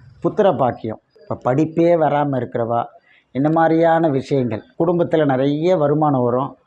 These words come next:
ஆனா ஒரு சொந்தமா ஒரு வீடு அமையாது. இந்த பிள்ளையாரை வந்து, வலம்புரி விநாயகரை ஒரு தடவை நீங்க வந்து சேவிச்சுட்டு போனீங்கன்னா, கண்டிப்பா உங்களுக்கு எல்லா விதமான நன்மைகளும் உடனே கைகூடும்.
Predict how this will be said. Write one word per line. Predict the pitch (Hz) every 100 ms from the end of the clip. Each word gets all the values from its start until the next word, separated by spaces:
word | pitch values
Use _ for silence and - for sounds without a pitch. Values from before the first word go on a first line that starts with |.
| -
ஆனா | 135 151
ஒரு | 139 117 139
சொந்தமா | 143 143 151 156
ஒரு | 135 113
வீடு | 131 170 165 127
அமையாது. | 110 117 113 101 - _ _ -
இந்த | 117 127 127 -
பிள்ளையாரை | 151 175 175 135
வந்து, | 117 127 143 202 - _ -
வலம்புரி | 117 139 139 127
விநாயகரை | 117 120 117 110 120 196 -
ஒரு | 120 123
தடவை | 123 127 147 135
நீங்க | 117 113
வந்து | 110 117 135 -
சேவிச்சுட்டு | 139 143 143 110 135
போனீங்கன்னா, | 113 110 104 104 135 160 - -
கண்டிப்பா | 117 123 143 143 147 196 233 _ -
உங்களுக்கு | 123 123 127 147
எல்லா | 113 139 156 165 160
விதமான | 147 135 143 143 135 135 127
நன்மைகளும் | 113 127 147 147 135 165 226 -
உடனே | 110 110 127 147 151 156
கைகூடும். | 120 110 - 98